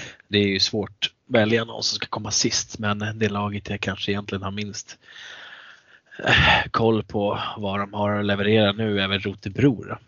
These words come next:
Så jag har valt att sätta Rotebro sist nu, så får vi se hur det går, men ja. Där hamnade Rotebro i alla fall på nionde plats för min del.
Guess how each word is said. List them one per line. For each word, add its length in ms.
Så 220
jag 100
har 60
valt 220
att 60
sätta 320
Rotebro 480
sist 400
nu, 80
så 380
får 160
vi 100
se 140
hur 80
det 60
går, 220
men 200
ja. 220
Där 320
hamnade 600
Rotebro 440
i 40
alla 160
fall 200
på 80
nionde 260
plats 220
för 80
min 140
del. 140